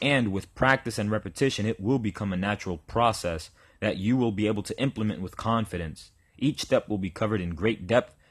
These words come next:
through the body of this manual and will help you firmly plant feet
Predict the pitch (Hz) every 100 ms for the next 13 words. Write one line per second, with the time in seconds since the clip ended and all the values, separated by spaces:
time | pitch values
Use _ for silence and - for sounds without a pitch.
0 | _ 107 104 87 104 117 107 98 82 92
1 | 113 113 95 92 98 90 113 110 101 -
2 | 113 123 113 - 120 - - 120 -